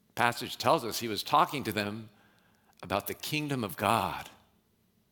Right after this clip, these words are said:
You know, if all there is in life is this life, it makes perfect sense to eat, drink, and be merry, for tomorrow we die. But if the resurrection is real,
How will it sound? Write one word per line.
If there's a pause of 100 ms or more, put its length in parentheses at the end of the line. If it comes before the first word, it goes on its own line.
(3000)
You
know,
if
all
there
is
in
life
is
this
life, (1160)
it
makes
perfect
sense
to
eat,
drink,
and
be
merry, (1120)
for
tomorrow
we
die. (1600)
But
if
the
resurrection
is
real,